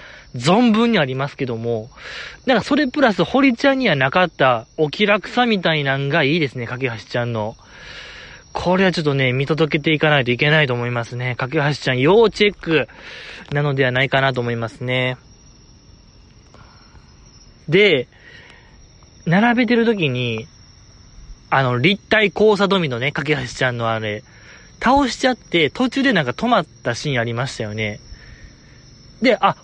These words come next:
ここ、逆に倒れてよかったと。本番やったらここで止まってたから、みたいな話ありましたけども、この時画面に、そう、その日、ドミノ倒したら、被害何枚みたいな。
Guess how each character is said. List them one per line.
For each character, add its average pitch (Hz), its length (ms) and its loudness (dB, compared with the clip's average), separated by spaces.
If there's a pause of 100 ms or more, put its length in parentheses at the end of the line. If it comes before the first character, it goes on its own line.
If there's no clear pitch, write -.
こ 247 140 0
こ、 233 840 2
逆 254 280 2
に 320 120 -4
倒 311 160 6
れ 262 80 0
て 160 80 0
よ 175 100 2
か 175 100 2
っ 139 40 2
た 123 140 -16
と。 110 160 -10 (920)
本 269 320 0
番 277 140 4
や 240 100 2
っ - 20 -10
た 196 100 2
ら 165 80 4
こ 196 140 -10
こ 220 80 4
で 160 60 2
止 151 140 -6
ま 160 120 0
っ 156 40 -6
て 156 80 -8
た 139 120 0
か 131 100 0
ら、 135 100 2
み 156 120 -4
た 160 120 0
い 147 40 0
な 135 80 -2
話 139 300 -2
あ 127 60 -2
り 127 60 -6
ま 139 160 -4
し - 60 -10
た 131 100 -4
け 120 80 -4
ど 113 80 -4
も、 117 300 -6 (1600)
こ 240 160 4
の 262 60 2
時 180 220 2
画 170 160 4
面 196 300 0
に、 190 260 0
そ 143 240 0
う、 151 40 -8
そ 254 140 -2
の 320 140 0
日、 160 360 -2 (160)
ド 185 160 2
ミ 320 120 0
ノ 196 60 2
倒 175 260 4
し - 40 -10
た 131 120 -2
ら、 135 260 0 (280)
被 294 200 2
害 202 240 2
何 175 340 0
枚 139 200 0
み 135 100 -8
た 131 120 -2
い 117 60 -8
な。 110 180 -12